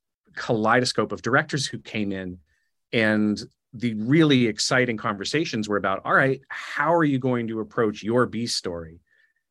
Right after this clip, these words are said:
We're all gonna try to use the same language in the A story. We're all gonna try to set back to that. But, you know, who do you wanna emulate?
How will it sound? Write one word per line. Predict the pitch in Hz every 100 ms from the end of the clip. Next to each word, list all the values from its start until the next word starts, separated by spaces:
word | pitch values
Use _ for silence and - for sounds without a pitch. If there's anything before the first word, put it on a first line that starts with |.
| _
We're | 113 123
all | 127 143 156
gonna | 139 113
try | - 127 127
to | 123
use | 110 110
the | 107
same | - 113 104
language | 107 107 101 101
in |
the | 98
A | 101 98
story. | - 90 90
We're | 92 98 98
all | 110 117
gonna | 117 107
try | 104 107
to | 98
set | - 104 -
back | 101 95 -
to | 90
that. | 87 85 80 _ _ _ _ _ -
But, | 110 107 101 98 -
you | 113
know, | 101 95 101 - _ _
who | - - - - 185
do | 165
you | 160 131
wanna | 120 113
emulate? | 117 113 107 101 98 95